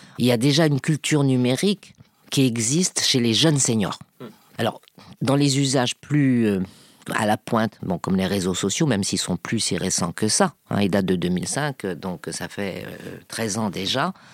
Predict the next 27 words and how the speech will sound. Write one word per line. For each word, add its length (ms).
Euh, 180
en 160
fait, 560
il 80
y 80
a 60
sans 240
doute 300
eu, 180
disons, 500
une 220
forme 340
d'apprentissage 1120
venant 360
des 160
jeunes. 280
L'apprentissage 720
technique 480
est 40
possible. 460
L'apprentissage 880
au 120
niveau 280
des 140
comportements, 800
du 120
contenu, 720